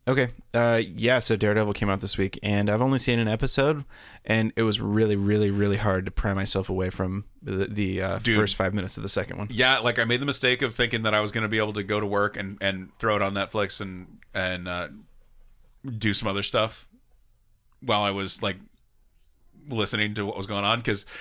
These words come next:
Speaker 2: the, the first season of Daredevil, um, don't get me wrong, it started out good, but, like, you definitely didn't have to have your eyes glued to it necessarily.
Speaker 1: It slowed down, um, pretty signi-, at least action-wise.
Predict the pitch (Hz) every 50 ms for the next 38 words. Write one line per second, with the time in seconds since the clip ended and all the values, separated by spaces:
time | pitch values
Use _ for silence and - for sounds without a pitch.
0 | - - - - - - - 131 127 135 117 107 120 127 123 - 147 151 156 -
1 | - 156 135 123 127 123 113 110 117 113 110 113 110 110 110 104 110 - - -
2 | 107 110 107 101 95 92 - _ - - 98 131 127 127 135 131 127 123 123 117
3 | 98 - 117 113 110 107 92 87 95 104 120 135 151 156 - - _ - 120 120
4 | 127 120 117 104 110 110 104 - 120 113 123 135 143 151 143 120 110 113 92 101
5 | 104 107 107 - 107 98 98 101 98 101 - - _ - - 98 - - 95 95
6 | 95 90 85 92 95 92 87 82 98 87 85 82 - - 92 90 82 85 82 -
7 | 85 82 82 85 82 82 82 - - - - - - - - 123 131 - - -
8 | - 165 170 170 143 135 123 120 120 123 127 127 131 - - - 107 107 107 107
9 | 104 104 101 - - 120 113 123 - - 113 110 117 - - 135 131 143 160 175
10 | 151 - - 85 104 107 - - 135 131 135 139 143 147 143 143 -